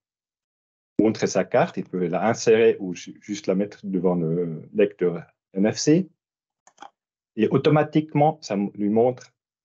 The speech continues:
l'écran. C'est-à-dire, il a des informations en France,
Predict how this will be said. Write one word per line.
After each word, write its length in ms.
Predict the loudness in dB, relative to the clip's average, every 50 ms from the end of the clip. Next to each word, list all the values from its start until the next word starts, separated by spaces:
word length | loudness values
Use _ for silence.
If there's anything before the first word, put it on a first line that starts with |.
| _ _ _ _ _ _ _ _ _ _ _ -2
l'écran. 600 | 0 0 0 0 0 0 0 0 0 -2 -8 _ _ _ _ _ _ _ _ _ _ _ -12
C'est-à-dire, 300 | -8 -4 -2 -2 -2 -4
il 200 | -6 -12 -12 -12
a 120 | -12 -12 _ _ _
des 180 | -10 -6 -6
informations 520 | -6 -4 -2 -2 0 0 0 -2 -4 -6 -6
en 60 | -6
France, 480 | -8 -8 -8 -8 -8 -10 -14 -16 -18